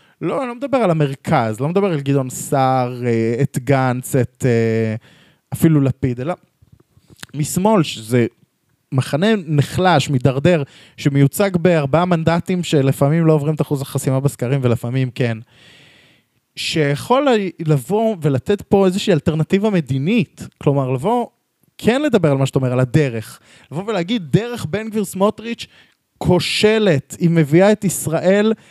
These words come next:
למצב ביטחוני רעוע, אנחנו חוזרים לימים של פעם, חייבים לעשות סוויץ' מדיני." ו-,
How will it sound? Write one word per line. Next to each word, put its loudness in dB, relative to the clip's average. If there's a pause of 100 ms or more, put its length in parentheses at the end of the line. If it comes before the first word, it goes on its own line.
(220)
למצב 2
ביטחוני 0
רעוע, 2 (300)
אנחנו 0
חוזרים 0
לימים 0
של 0
פעם, 0
חייבים -2
לעשות -2
סוויץ' -4
מדיני." -4 (540)
ו-, 2